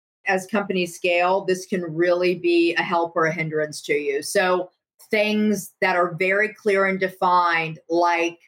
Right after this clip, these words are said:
what is your compensation philosophy and process? What is your promotion process?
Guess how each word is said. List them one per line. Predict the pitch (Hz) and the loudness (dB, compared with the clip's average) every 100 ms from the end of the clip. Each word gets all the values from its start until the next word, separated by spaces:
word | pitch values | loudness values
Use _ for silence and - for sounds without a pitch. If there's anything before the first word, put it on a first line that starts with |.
| _ | _
what | 175 165 202 | -4 0 2
is | 208 196 | 2 2
your | 202 196 | 0 2
compensation | 202 190 185 180 - 180 180 - 180 175 165 | 0 0 0 -2 0 0 0 0 0 0 -2
philosophy | 180 165 165 170 165 175 170 165 - | 2 2 0 -2 -4 0 2 0 -2
and | 156 156 | -4 -2
process? | 147 147 - - 117 - - - _ _ - | 0 0 -4 -8 -8 -12 -14 -16 _ _ 0
What | 196 220 | 2 2
is | 214 | 0
your | 226 196 | 0 -2
promotion | - 202 185 190 190 180 160 | -2 0 2 2 0 -4 -6
process? | 160 143 - - 135 - - - | -2 0 0 -2 -4 -4 -6 -14